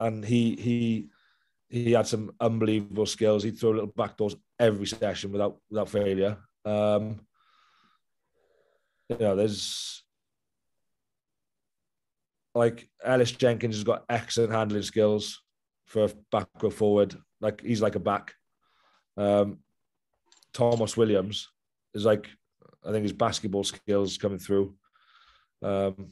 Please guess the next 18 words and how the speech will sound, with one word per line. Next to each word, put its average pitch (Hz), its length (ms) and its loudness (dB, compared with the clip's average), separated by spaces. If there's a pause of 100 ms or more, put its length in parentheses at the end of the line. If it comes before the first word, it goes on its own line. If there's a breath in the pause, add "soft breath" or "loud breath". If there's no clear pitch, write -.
(2250)
I 131 100 2
just, - 260 -4
I 131 80 4
just 156 160 2
think 160 180 2
that 147 260 2 (1500)
the, 123 640 4
I, 113 200 -4
I 127 40 -6
think 151 160 0
I 131 40 6
read 139 180 4
something 127 200 -4
not 117 140 -2
so 123 100 -4
long 120 80 -2
ago 110 160 0
that 113 180 0